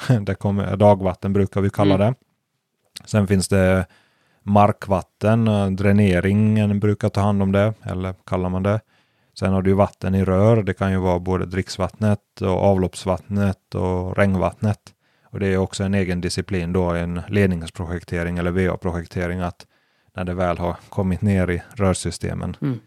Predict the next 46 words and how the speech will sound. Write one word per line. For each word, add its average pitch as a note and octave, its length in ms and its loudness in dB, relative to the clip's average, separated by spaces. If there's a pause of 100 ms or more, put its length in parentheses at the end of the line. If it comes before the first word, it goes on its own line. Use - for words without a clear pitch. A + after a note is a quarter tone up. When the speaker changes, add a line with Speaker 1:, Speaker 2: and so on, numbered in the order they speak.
(240)
Speaker 1:
hur F#2 160 -8
det E2+ 260 -6
beter F2 400 -6
sig. F2+ 260 -8 (560)
Så - 120 -2
att G2+ 160 -4 (140)
väldigt G2 420 0
mycket G#2 260 2
handlar G2 280 2
om F2+ 140 0
att F#2 100 2
leda F#2+ 320 2
bort G2 260 -2
vatten F#2+ 440 -6 (480)
och, - 400 -8
eh, F2 380 -6
göra F#2 260 0
det F#2+ 140 2
på F#2+ 100 -2
ett E2+ 80 -4
sätt - 320 -6
där F2 300 -4 (300)
inte F2 300 -8
saker E2+ 560 -4 (260)
<laughs> - 840 -16
ger F#2 240 0
upp, E2+ 120 -6 (260)
eller F#2+ 160 -2
marken, F#2+ 480 2
att G2 120 0
marken F#2+ 340 0
Speaker 2:
<laughs> - 0 -
Speaker 1:
håller. F#2 260 0
Speaker 2:
Ja. C#3+ 160 2 (1300)
Speaker 1:
Och F#2+ 160 -8
sen G#2 180 2
är F#2+ 80 2
det F#2+ 60 4
ju G2 60 4
mar-, F#2+ 320 6
marken F#2+ 640 2
får G2+ 180 0
man F#2 200 0
ju F2+ 260 0
som, F#2 200 0
Speaker 2:
För F#2+ 120 0